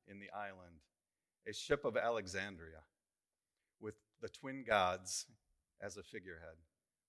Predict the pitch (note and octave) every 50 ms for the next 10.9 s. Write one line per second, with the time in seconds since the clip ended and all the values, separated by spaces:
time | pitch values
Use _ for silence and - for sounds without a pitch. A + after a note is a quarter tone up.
0 | _ _ - D#3+ D#3 D#3 E3+ E3 E3 D#3+ D3 B2+ A2+ - - - E3 D3 B2+ A2+
1 | - - G#2+ F#2 F2+ A2 A#2 - - - _ _ _ _ _ - A2+ A#2 - -
2 | - - C#3 C3+ C3 A#2 G#2+ A2 G2+ G2 F#2+ - - F#2 - - - A#2 A2+ G#2
3 | G2 F2+ E2+ E2 D#2+ - - - - _ _ _ _ _ _ _ _ - G#2 G2+
4 | - - A2+ G#2+ A2+ C3+ D3 C3 A2 G#2+ A2 A2+ B2+ - - G2+ G#2 A2+ A#2 A#2
5 | A2+ A2 - - - D3 C3 - - G#2+ F#2 - G2 G2 F#2+ G2 G2+ G#2 G#2+ A2
6 | A#2+ B2 A#2+ - G#2 G2+ G2+ _ _ _ _ _ _ _ _ G2 G#2 A#2 G#2+ F2+
7 | E2+ D#2+ E2+ F#2+ A#2+ C3+ - _ _ _ _ _ _ _ _ _ _ _ _ _
8 | _ - - G2+ G#2+ A2 - - B2 B2 B2+ - - A2+ A2 A2 C3 C#3+ D#3 D3
9 | C#3+ C3 A2 G#2 A2 G#2+ B2 D3 - - _ - - - - - B2+ B2 C3 C3
10 | - B2+ B2+ B2+ G#2+ F#2 - - - - G2+ F#2+ F#2 F2+ F2 E2+ G#2+ B2+